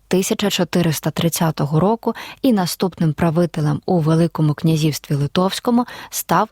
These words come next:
Свидригайло Ольгардович. Існує версія, що він хотів повернути Литві незалежність, що подобалося не всім. Тому за підтримки Польщі Великим князем Литовським проголосили Сигізмунда,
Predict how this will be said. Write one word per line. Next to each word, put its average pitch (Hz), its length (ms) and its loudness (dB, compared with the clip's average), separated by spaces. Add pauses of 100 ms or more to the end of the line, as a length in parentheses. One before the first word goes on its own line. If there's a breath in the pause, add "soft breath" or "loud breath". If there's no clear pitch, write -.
Свидригайло 160 760 0
Ольгардович. 156 720 -2 (420 loud breath)
Існує 226 400 2
версія, 165 560 -2
що - 280 -2
він 214 280 2
хотів 226 380 -2
повернути 175 720 0
Литві 170 360 2
незалежність, 170 800 0 (180 loud breath)
що - 340 -2
подобалося 269 720 0 (120)
не 165 200 4
всім. 156 480 -2 (560 loud breath)
Тому 175 400 2 (240 loud breath)
за 214 160 2
підтримки 240 520 0
Польщі 190 600 -2 (100)
Великим 185 560 0
князем 170 520 2
Литовським 202 720 0
проголосили 160 760 0
Сигізмунда, 156 800 2